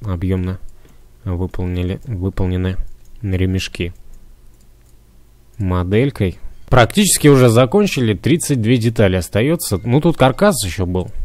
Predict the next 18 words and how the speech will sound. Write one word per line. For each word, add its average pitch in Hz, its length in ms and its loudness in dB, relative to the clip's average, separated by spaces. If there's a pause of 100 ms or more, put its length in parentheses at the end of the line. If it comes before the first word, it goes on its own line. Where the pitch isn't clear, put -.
(540)
Тут - 140 -16
ещё - 180 -8
можно 90 320 -2
понять. 101 460 -6 (1200)
Так, 90 340 -4
давайте 98 480 -2
дальше. 95 440 -2 (1400)
Идём. 95 400 -4 (680)
Делаем 104 480 -2
<laughs> - 20 -20
вот 113 380 8 (100)
так 131 300 2
вот. 104 180 -4 (520)
Постоянно 92 580 -2
застревают 104 680 -2
какие-нибудь 90 880 -8
детали 104 460 -6
обязательно. 117 680 -4